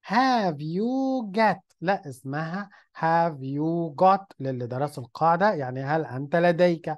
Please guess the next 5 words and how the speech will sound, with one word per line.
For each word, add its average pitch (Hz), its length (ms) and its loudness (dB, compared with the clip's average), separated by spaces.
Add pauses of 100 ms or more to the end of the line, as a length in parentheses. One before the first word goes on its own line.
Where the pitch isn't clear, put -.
(460)
got. 160 220 6 (1700)
Have 226 640 4
she 254 560 -4
got، 190 340 4 (140)
لا، 185 280 -2